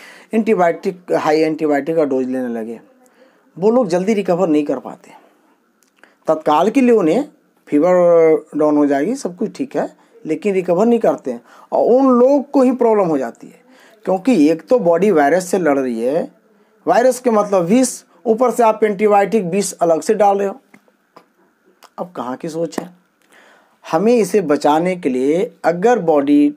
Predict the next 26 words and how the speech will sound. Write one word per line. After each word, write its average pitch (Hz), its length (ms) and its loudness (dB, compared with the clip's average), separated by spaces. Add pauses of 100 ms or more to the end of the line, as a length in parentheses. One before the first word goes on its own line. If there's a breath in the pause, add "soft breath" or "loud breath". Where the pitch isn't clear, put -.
(120)
ठंड 196 240 -2
पड़े, 165 260 0
आपको 156 360 -2
कपकपाहट 175 580 -4
लग 143 120 -2
रही, 147 100 -4
ठंड 170 260 -4
लग 127 220 0
रही 113 140 -12
है, 92 120 -20 (560)
तो 147 80 -4
जाहिर 147 300 0
सी 202 180 -4
बात 185 260 0
है 175 160 -8 (400)
कि 156 60 -2
आप 147 180 -2
इसे 147 180 -6
हीट 165 240 -8
दोगे 185 320 -8 (960)
तो 165 80 -2
बॉडी 170 500 2
खुद 147 220 -4
को 190 120 -2
बचा 185 260 2
लेगी। 170 280 0